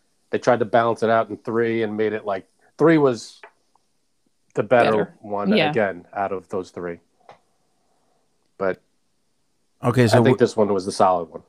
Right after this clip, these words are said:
Speaker 3: if you have to rank the threes, the first three, the middle three, or the last three, what, what's the best one?
Speaker 1: You mean rank them as, as a group? Like, the first three would be the, the ones that came out in the seventies were the best.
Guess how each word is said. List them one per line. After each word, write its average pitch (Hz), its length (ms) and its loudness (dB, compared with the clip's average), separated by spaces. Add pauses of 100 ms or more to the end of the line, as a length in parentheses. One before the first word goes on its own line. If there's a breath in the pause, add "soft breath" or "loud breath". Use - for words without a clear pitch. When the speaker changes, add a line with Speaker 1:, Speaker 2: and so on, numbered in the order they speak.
(100)
Speaker 3:
if 120 160 2
you 147 160 6
have 151 140 2
to 131 120 4
rank 131 420 2
the 120 120 2
threes, 113 840 -2 (140)
the 113 100 -2
first 123 400 2
three, 117 360 4
the 104 100 0
middle 113 260 4
three, 113 360 2
or 104 80 4
the 101 120 2
last 107 400 2
three, 98 220 -2
what, 101 340 2
what's 104 220 -4
the 104 120 -6
best 98 280 -2
one? 98 400 -2 (2500)
Speaker 1:
You 113 80 0
mean 110 180 2
rank 104 240 0
them 101 120 0
as, 95 160 0 (100)
as 104 160 0
a 98 80 -2
group? 123 540 0
Like, 107 220 -2 (200)
the 117 80 -8
first 117 320 2
three 120 260 4
would 104 160 -2
be 101 80 -4
the, 92 160 -6 (460 soft breath)
the 127 120 2
ones 139 420 2
that 135 120 2
came 143 120 4
out 127 100 2
in 107 40 -12
the 104 60 -12
seventies 98 480 -6
were 90 80 -12
the - 60 -14
best. - 360 -12